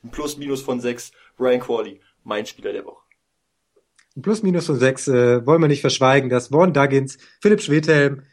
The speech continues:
Speaker 2: äh, Scott Machado und, äh, Nick, äh, hier, äh, Nemanja Alexandrov ein besseres hatten. Aber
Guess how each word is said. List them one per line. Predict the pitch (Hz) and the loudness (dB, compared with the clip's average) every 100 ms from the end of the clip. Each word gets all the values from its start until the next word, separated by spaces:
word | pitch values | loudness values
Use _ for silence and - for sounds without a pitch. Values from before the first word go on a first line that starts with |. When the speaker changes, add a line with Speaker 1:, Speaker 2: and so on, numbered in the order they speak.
| _ - | _ -10
Speaker 2:
äh, | 127 127 131 | -4 -2 -2
Scott | 135 - 202 - | 0 0 0 -2
Machado | 156 147 135 135 131 135 135 _ | -4 0 2 2 0 -2 -6 _
und, | 151 165 165 | -2 -2 -4
äh, | 147 127 127 | 0 0 0
Nick, | 127 151 - - | -2 -4 -10 -10
äh, | 139 120 | -2 2
hier, | 139 113 107 - | 4 2 0 -8
äh, | 120 123 | -6 -2
Nemanja | 120 135 143 131 | 0 2 4 4
Alexandrov | 123 120 - 131 123 110 - | 4 0 0 0 0 -2 -2
ein | 120 | 0
besseres | 131 127 117 | 0 0 -2
hatten. | 113 - | -4 -2
Aber | 127 120 | 0 0